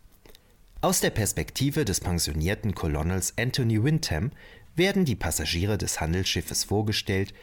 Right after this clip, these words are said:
die in einer Kabine versammelt den Ausgang der Kämpfe abwarten. So ergibt es sich, dass bereits auf der zweiten Seite der Geschichte die Poliorketes-Brüder in Erscheinung treten,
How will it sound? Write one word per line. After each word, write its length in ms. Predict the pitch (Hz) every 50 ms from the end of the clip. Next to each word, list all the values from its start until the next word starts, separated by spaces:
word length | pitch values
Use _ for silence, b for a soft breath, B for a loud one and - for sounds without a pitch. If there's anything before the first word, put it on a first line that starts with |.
| B B B B -
die 120 | - 110 92
in 100 | 78 69
einer 240 | - 85 78 73 73
Kabine 480 | - - 64 - - 85 92 95 95
versammelt 680 | 90 - - 80 - - 76 78 82 85 82 - - -
den 180 | 95 101 -
Ausgang 460 | - - - - - - 80 82 82 -
der 100 | 95 92
Kämpfe 460 | - - - 69 - - - - -
abwarten. 600 | - - - - - 71 - - - - 73 - - - - - -
So 280 | - - 170 196 214
ergibt 420 | - - - - 90 87 - - -
es 160 | 104 - -
sich, 300 | 117 127 147 - - B B B B B B
dass 180 | - - - -
bereits 440 | - 113 - 101 98 117 123 -
auf 140 | - 95 -
der 140 | - 92 82
zweiten 460 | - - - - 180 190 185 - 85
Seite 400 | 76 - - 69 67 - - -
der 140 | 78 80 73
Geschichte 600 | 71 - - - - 90 87 - - - 113 110
die 200 | 110 - - 92
Poliorketes-Brüder 1200 | - - 107 101 110 117 143 180 196 196 - 135 - - 78 - - - - 78 76 71 69 69
in 160 | - 71 67
Erscheinung 560 | 67 65 - - - 73 76 76 82 92 90
treten, 420 | - - - 95 92 - - 113